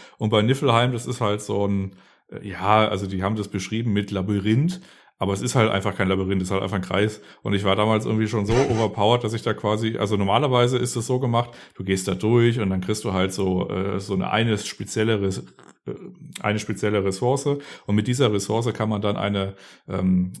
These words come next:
dann eine Panzerung machen, die dann quasi, äh, diesen st-, ständigen Giftschaden dieses Nebels irgendwie so ein bisschen negiert. Habe ich aber nicht gebraucht. Ich hatte quasi einfach meinen Wiederauferstehungsstein und der hat quasi genug, also mir genug Zeit,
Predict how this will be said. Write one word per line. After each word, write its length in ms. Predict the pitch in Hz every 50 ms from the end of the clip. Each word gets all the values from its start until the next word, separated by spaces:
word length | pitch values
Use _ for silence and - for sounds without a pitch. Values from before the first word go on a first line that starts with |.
| - - - -
dann 240 | - - 104 98 95
eine 480 | 92 92 95 95 92 92 92 98 95 95
Panzerung 500 | - 107 110 131 139 - 156 135 123 123
machen, 300 | 120 120 123 120 135 113
die 120 | 107 110 104
dann 140 | 107 104 101
quasi, 500 | - - 101 101 107 110 120 117 110 110
äh, 240 | - 101 101 101 98
diesen 300 | 95 107 107 107 104 101
st-, 280 | - - - _ -
ständigen 460 | - - - 120 127 135 127 123 117
Giftschaden 680 | 107 151 175 180 - - - - 113 104 104 107 107 113
dieses 320 | 107 107 104 107 95 -
Nebels 380 | - 117 123 127 131 120 110 -
irgendwie 300 | - 107 101 98 101 101
so 80 | 95 101
ein 80 | 95
bisschen 280 | 92 98 95 - 107 95
negiert. 440 | 95 92 - - 107 101 98 98 - - - - - - -
Habe 120 | - 117 127
ich 40 | 127
aber 160 | 120 120 113
nicht 160 | 120 - -
gebraucht. 400 | 127 92 98 101 110 147 160 160
Ich 140 | 135 - -
hatte 180 | 113 113 120
quasi 260 | 117 - 110 107 107 117
einfach 260 | 107 110 - 117 107
meinen 280 | 113 104 104 101 101 101
Wiederauferstehungsstein 1120 | 110 113 113 117 110 - 139 - 151 135 - 139 135 135 135 131 - - 123 120 131 127
und 80 | 113
der 120 | 110 107 113
hat 80 | 113
quasi 260 | - - 110 107 117 110
genug, 420 | 113 107 117 139 135 - 135 127
also 240 | - 117 110 101 110
mir 220 | 110 113 120 107
genug 280 | 101 113 123 147 - -
Zeit, 380 | - - 104 101 113 127 -